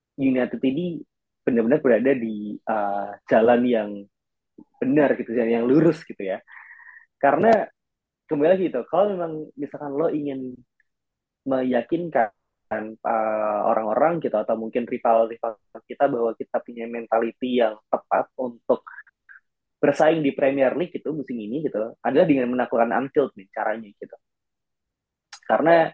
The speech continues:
ya semua orang udah pasti tahu lah markisnya Anfield seperti apa gitu. Dan kalau misalnya kita bisa mereplik apa yang Real Madrid lakukan gitu di pertandingan sebelumnya, itu sih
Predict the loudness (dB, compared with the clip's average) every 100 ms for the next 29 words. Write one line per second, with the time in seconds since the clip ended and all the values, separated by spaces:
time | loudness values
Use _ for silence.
0 | _ 0 0 0 -2 0 0 0 0 -2
1 | -4 -4 -2 -2 -6 -12 -14 -14 -10 -10
2 | -10 -12 -2 0 0 -2 -4 -12 -14 -16
3 | -20 -20 -6 2 4 4 2 -2 -2 -2
4 | 0 0 0 0 -2 -2 -2 -2 -2 0
5 | -4 -4 -4 -4 -6 -8 -8 -8 -8 -8
6 | -6 -4 -4 -4 -10 -10 -10 -10 -8 -4
7 | 0 -2 -2 -12 -6 -6 -4 -2 -2 -4
8 | _ -2 2 4 6